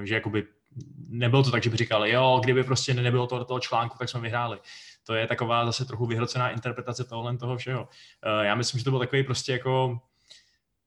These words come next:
eh, nevím, jestli to byl nejlepší argument pro to, proč, eh, proč rozhodčí rozhodl, jak rozhodl, ale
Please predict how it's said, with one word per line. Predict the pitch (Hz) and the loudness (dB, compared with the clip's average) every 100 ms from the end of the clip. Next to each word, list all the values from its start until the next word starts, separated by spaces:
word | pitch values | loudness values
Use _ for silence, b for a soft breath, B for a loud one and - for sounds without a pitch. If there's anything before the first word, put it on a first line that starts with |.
| _ | _
eh, | 117 117 117 110 B B B B _ _ _ _ _ _ - | 2 6 6 4 B B B B _ _ _ _ _ _ -10
nevím, | 117 120 131 143 139 | -2 2 4 4 4
jestli | 131 - 143 143 139 135 135 - | 2 2 0 2 2 0 -2 -2
to | 131 127 127 113 | 2 2 0 -2
byl | 110 123 113 | -2 0 0
nejlepší | 107 131 135 - 143 | 0 0 0 -2 -2
argument | 131 127 135 135 135 | 0 0 2 0 -2
pro | - 127 | -4 -4
to, | 123 127 131 | -2 -4 -2
proč, | 131 123 - | -4 -4 -6
eh, | 123 113 | -6 -4
proč | 120 123 | -4 -2
rozhodčí | 123 127 131 | -2 -2 -2
rozhodl, | 123 127 | -2 -2
jak | 123 | -2
rozhodl, | 120 120 120 117 117 | -2 -2 -2 -4 -4
ale | 107 107 110 107 107 | -4 -2 -2 -4 -6